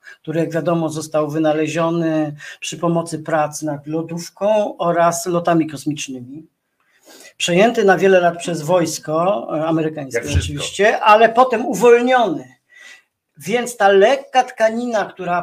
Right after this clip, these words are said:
Speaker 1: po ściśnięciu mieści się w moje dwie dłonie,
Speaker 2: To w moją jedną.
Speaker 1: nie przepuszcza w ogóle wody. Mało, to jest, właściwie jest naczynie, można nosić w niej wodę, jak się odpowiednio
Speaker 2: I ona nie
Speaker 1: stanie.
Speaker 2: na-, ona z tego, co wiem,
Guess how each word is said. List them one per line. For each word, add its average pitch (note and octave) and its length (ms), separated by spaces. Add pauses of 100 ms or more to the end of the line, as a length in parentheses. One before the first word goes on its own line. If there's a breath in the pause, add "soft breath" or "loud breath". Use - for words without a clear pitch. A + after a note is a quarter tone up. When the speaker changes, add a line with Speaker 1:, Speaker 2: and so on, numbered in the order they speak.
(140)
Speaker 1:
po F#3 180
ściśnięciu G3 920
mieści F#3 360
się F#3 180
w D#3+ 80
moje F3 280
dwie E3 260
dłonie, F3+ 840 (540)
Speaker 2:
To A#2 80
w G2 80
moją B2+ 240
jedną. - 400
Speaker 1:
nie G3 280
przepuszcza A#3+ 920
w A3+ 100
ogóle C#4+ 280
wody. F#3 220
Mało, G3+ 260
to F#3 100
jest, - 320 (160)
właściwie G3 560
jest A3+ 180
naczynie, A3+ 480
można F#3+ 280
nosić G3+ 440
w D#3 60
niej D#3+ 160
wodę, D#3+ 240
jak D#3+ 160
się E3+ 300
odpowiednio D#3 480
Speaker 2:
I D3+ 40
ona D#3 100
nie D#3+ 120
Speaker 1:
stanie. D#3+ 280
Speaker 2:
na-, - 60
ona D#3 180
z - 60
tego, D#3+ 180
co D3+ 140
wiem, E3 120